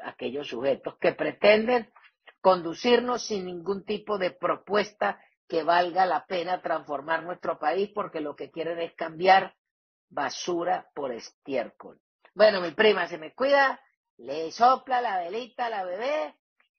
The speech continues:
y yo la dejo porque me voy por donde Emilio el Chaguarmero aquí en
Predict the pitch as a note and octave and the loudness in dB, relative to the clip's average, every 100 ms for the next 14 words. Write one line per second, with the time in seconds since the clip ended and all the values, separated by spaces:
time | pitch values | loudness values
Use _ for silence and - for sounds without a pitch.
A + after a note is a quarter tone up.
0 | _ - A#3 A#3 F#3+ G3+ A3 A#3+ A#3+ B3 | _ -14 -12 -10 -8 -4 0 0 0 -2
1 | A#3+ G#3 F#3 F3 E3+ D#3+ D#3+ F3+ A3 - | -4 -8 -8 -10 -14 -12 -8 -6 -6 -6
2 | A3 G#3 F3+ D3+ _ - D#3+ D#3+ A3 A3 | -8 -8 -10 -10 _ -10 -6 -2 -2 0
3 | A3 A3 G#3 G3+ E3+ D3+ D3+ D#3 G#3+ G#3+ | 0 0 0 0 2 2 0 -2 -2 0
4 | G#3+ F#3 - G#3+ A3 G3+ F#3+ | -2 -4 -2 0 0 -4 -14